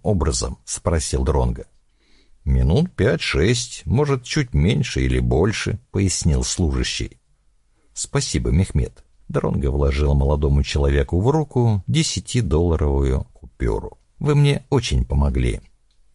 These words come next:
Он повернулся и пошёл к выходу. Поднявшись на уровень выше, туда, где был массажный зал, он вышел через открытые двери на главную дорожку и медленно зашагал к своей вилле.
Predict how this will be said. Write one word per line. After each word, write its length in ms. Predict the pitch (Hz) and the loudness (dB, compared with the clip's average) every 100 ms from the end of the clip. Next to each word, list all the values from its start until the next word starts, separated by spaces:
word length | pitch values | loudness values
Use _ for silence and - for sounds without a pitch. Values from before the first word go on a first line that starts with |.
| _ | _
Он 200 | 107 151 | -2 0
повернулся 760 | - 156 151 123 117 117 - 104 | 0 2 2 4 4 2 0 0
и 80 | 101 | 0
пошёл 420 | 90 82 - 82 | 0 -2 0 -2
к 120 | - | 0
выходу. 640 | 64 64 - - - - - _ _ - | -2 0 -2 -6 -8 -10 -16 _ _ -4
Поднявшись 760 | 73 76 73 71 71 67 - | -2 2 2 2 -2 -2 -2
на 120 | - 73 | 0 2
уровень 480 | 71 69 69 80 | 2 2 2 2
выше, 480 | 98 151 - 60 73 - | 2 0 0 -6 -6 -2
туда, 260 | 85 76 | 0 0
где 200 | 65 80 | 0 0
был 180 | 78 65 | 2 4
массажный 640 | 82 87 - 69 65 80 | 2 2 0 0 2 2
зал, 400 | 73 76 60 - _ _ - | 4 2 2 -2 _ _ -4
он 240 | 190 180 80 | 0 2 2
вышел 440 | 80 76 80 62 | 2 0 -2 -4
через 360 | - 87 78 80 | -2 0 2 2
открытые 540 | 80 - 82 73 80 | 0 0 0 2 2
двери 300 | 78 78 80 | 2 2 4
на 160 | 76 80 | 4 4
главную 440 | 80 76 78 76 | 2 4 4 4
дорожку 680 | 82 117 160 - 139 131 127 123 | 2 2 2 0 0 2 0 0
и 180 | 156 196 | 2 2
медленно 800 | 196 113 127 135 131 127 123 - | 4 2 2 2 2 4 2 0
зашагал 680 | - 107 123 - 65 73 95 | -2 0 0 0 0 0 0
к 100 | - | -2
своей 580 | - 64 64 67 67 - _ - | -2 0 2 2 0 -2 _ -8
вилле. 680 | 65 60 62 60 104 98 | -2 0 0 -2 -4 -8